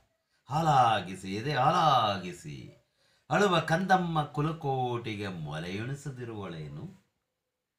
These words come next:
ಮೈಮರೆವಿನಲ್ಲೂ? ಇಲ್ಲ. ಒಳಬರುವ ಎದೆದಾರಿ ಚಿಪ್ಪಗಟ್ಟಿರುವಾಗ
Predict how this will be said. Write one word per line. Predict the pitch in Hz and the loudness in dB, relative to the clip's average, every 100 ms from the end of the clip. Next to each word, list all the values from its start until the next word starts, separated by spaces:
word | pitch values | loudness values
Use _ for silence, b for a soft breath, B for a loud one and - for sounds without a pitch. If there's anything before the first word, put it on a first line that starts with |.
| _ _ _ | _ _ _
ಮೈಮರೆವಿನಲ್ಲೂ? | 90 98 98 90 85 78 73 67 71 107 165 _ _ _ _ _ _ _ _ _ 170 | -12 -8 -6 -6 -8 -8 -10 -12 -14 -16 -18 _ _ _ _ _ _ _ _ _ -16
ಇಲ್ಲ. | 85 73 64 60 55 _ _ _ _ _ _ _ _ | -12 -12 -14 -18 -20 _ _ _ _ _ _ _ _
ಒಳಬರುವ | 78 98 101 95 87 80 | -14 -10 -8 -8 -8 -8
ಎದೆದಾರಿ | 73 78 85 95 87 80 71 | -8 -8 -8 -6 -6 -6 -8
ಚಿಪ್ಪಗಟ್ಟಿರುವಾಗ | - 104 - 104 78 73 71 67 67 67 | -12 -16 -14 -12 -12 -14 -16 -14 -14 -16